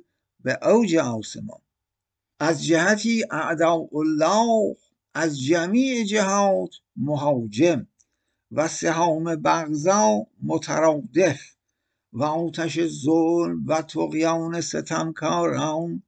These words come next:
شعله انگیز و از جهتی دسائس و فساد و فتنهٔ فتنه جویان متواصل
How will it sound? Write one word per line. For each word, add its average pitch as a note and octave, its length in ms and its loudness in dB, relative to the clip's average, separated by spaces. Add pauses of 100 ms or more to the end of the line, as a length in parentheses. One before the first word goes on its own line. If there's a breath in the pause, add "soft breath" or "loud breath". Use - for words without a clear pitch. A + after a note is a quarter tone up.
(320)
شعله - 500 0
انگیز E3+ 840 -2 (440)
و B2+ 120 -2
از D#3 340 0
جهتی F3+ 600 0 (600)
دسائس E3+ 1400 -2 (880)
و D#3 180 2
فساد F#3+ 880 0 (160)
و D#3 160 -2
فتنهٔ E3+ 640 -2
فتنه E3 520 -4
جویان E3 720 0 (360)
متواصل D3+ 1160 2